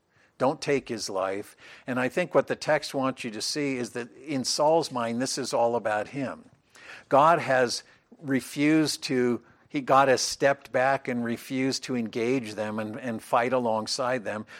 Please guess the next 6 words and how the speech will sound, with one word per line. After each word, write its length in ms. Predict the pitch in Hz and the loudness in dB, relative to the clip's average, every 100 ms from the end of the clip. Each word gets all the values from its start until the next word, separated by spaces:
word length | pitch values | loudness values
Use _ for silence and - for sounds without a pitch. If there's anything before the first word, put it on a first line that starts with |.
| - | -8
because 300 | 139 - 131 | -6 -2 -2
somebody 560 | - 156 156 135 131 127 | 0 2 2 4 2 2
has 220 | 120 110 | 0 2
violated 600 | 123 120 123 117 110 104 | 6 6 6 4 0 -2
Saul's 480 | - 135 120 113 98 | -4 2 4 2 0
vow, 520 | 104 117 92 82 87 | 2 2 2 -4 -10